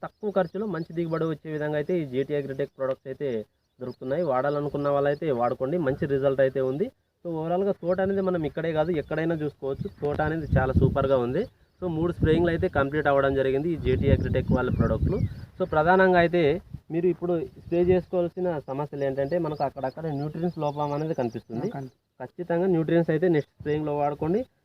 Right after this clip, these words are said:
Speaker 1: దీంతో పాటు మనకు మంచిగా పూత దశలో ఉంది కాబట్టి తోట అనేది గులాబీ రంగు పురుగుకు సంబంధి-, సంబంధించి ఖచ్చితంగా అయితే వాడుకోండి. ఈ జేటీ అగ్రిటెక్ వాళ్ళది కాన్సారాన్ని మాకు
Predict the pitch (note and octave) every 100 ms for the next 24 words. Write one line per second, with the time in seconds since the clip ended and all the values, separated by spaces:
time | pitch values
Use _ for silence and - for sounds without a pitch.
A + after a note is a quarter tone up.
0 | _ C3+ G3+ G#3 F#3 D#3 D#3 D#3 F3 G#3+
1 | F3 E3 D3 E3+ F#3+ F#3 - F3+ G3+ F#3
2 | F#3 F#3 E3+ E3 C#3+ B2 A#2+ A#2 C#3+ B2
3 | B2+ C3 A#2 A#2+ A#3+ - _ _ _ C3+
4 | E3 G3 G3+ F#3+ F3+ F3 E3+ E3+ E3 D#3
5 | D#3+ D#3 D3+ D3+ D3+ D3+ D#3 G#3+ F3+ C#3
6 | - D#3 D3 C#3+ D#3+ B2+ A#2 B2 D3 E3
7 | B2+ C3+ C#3 D3 C#3 C3+ C3+ - B2+ C#3
8 | D#3 C#3 - _ _ _ _ - D3 F3+
9 | F#3 F3 F#3 G3 F3 F3